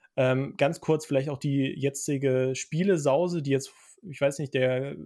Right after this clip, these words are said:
Podcast kommt jetzt wahrscheinlich, äh, Ende August. Also jetzt findet ja gerade die Spielesause mit, mit Gronk, Trimax, Papa Platte und sonst wie statt, innerhalb, ähm, der, der Halle eins auf über vier, viertausend Quadratmetern.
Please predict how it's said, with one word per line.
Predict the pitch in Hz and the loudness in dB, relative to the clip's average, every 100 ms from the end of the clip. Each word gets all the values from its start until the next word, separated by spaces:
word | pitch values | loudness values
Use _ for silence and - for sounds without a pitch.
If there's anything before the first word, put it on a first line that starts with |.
| - | -16
Podcast | - 135 135 131 | -14 -10 -8 -8
kommt | - 143 | -8 -8
jetzt | 135 - | -8 -6
wahrscheinlich, | 135 135 131 135 127 | -4 -2 -2 -4 -6
äh, | - 127 127 - | -4 -4 -4 -6
Ende | - 143 156 143 | -2 0 0 0
August. | 131 170 214 - - - - | 0 0 0 -4 -14 -20 -10
Also | - | -2
jetzt | 139 - | -2 0
findet | 170 147 | 0 2
ja | 135 | 2
gerade | 127 127 131 | 2 2 2
die | 123 127 | 0 -4
Spielesause | - 180 156 143 151 143 | -2 0 2 2 2 0
mit, | 131 131 127 - | 0 -2 -4 -6
mit | 131 - 139 | -6 -4 -8
Gronk, | - 147 151 135 - | -2 0 0 -4 -6
Trimax, | - 143 156 143 139 - - - - | 0 2 2 0 -2 -4 -12 -16 -20
Papa | - 151 147 | -4 0 0
Platte | - 143 - 147 | 0 -2 -2 -6
und | 131 | -4
sonst | 143 175 - | -4 -4 -4
wie | 156 | -6
statt, | - 151 156 - - - - | -2 -2 -2 -8 -20 -20 -4
innerhalb, | 147 135 135 135 | 2 4 2 -2
ähm, | - 127 127 123 | -4 -2 -2 0
der, | 127 123 123 | 2 2 2
der | 127 | 2
Halle | 120 143 139 | 2 2 2
eins | 139 175 185 - - | 2 0 -2 -6 -2
auf | 135 - | -2 -2
über | 147 135 | 0 0
vier, | - 156 - - - | 0 -4 -6 -18 -8
viertausend | - 143 139 135 | -6 -2 0 0
Quadratmetern. | 135 127 143 - 170 160 170 151 | -2 0 -2 0 -2 -2 -2 -4